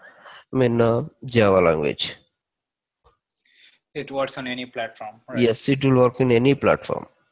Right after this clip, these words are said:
Speaker 1: You don't need to care about, uh, okay, I'm going to give Mac, I need to write like this. So you don't, no need to care. So you write program once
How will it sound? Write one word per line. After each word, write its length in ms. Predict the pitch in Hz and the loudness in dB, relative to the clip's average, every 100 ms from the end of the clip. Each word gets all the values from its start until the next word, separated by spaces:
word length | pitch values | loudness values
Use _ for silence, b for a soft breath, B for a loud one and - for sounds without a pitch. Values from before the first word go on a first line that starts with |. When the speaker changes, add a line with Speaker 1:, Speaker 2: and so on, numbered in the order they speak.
| _ _ - | _ _ -2
Speaker 1:
You 120 | 127 | 2
don't 180 | 135 139 | 4 2
need 140 | 139 | 2
to 80 | 131 | 0
care 320 | - 131 135 | 0 2 4
about, 400 | 123 123 117 - | 4 4 2 2
uh, 120 | 113 - B B 139 | -2 -2 B B -4
okay, 260 | 135 139 | 0 2
I'm 140 | 127 123 | 2 2
going 240 | 120 120 | 0 0
to 80 | 127 | -2
give 360 | 123 120 110 107 | 0 0 0 0
Mac, 360 | 113 110 113 | 2 2 2
I 140 | - 123 | 2 2
need 160 | 120 | 0
to 100 | 131 | 0
write 240 | 113 113 110 - - | 2 2 0 -8 -2
like 260 | 104 92 104 | 2 2 0
this. 180 | 107 - | -6 -4
So 120 | 135 | -2
you 120 | 123 | -2
don't, 340 | 120 113 117 | 0 -2 -2
no 120 | 117 120 | -2 0
need 220 | 120 - | -2 -4
to 60 | |
care. 320 | 131 104 101 98 - _ _ _ _ _ _ _ _ - | -4 0 0 0 -6 _ _ _ _ _ _ _ _ -8
So 180 | - | -4
you 160 | 117 113 | -2 2
write 320 | 113 131 - | 2 2 0
program 420 | 123 123 131 131 | 2 2 4 2
once 500 | 123 135 151 - - | 4 2 0 -6 -14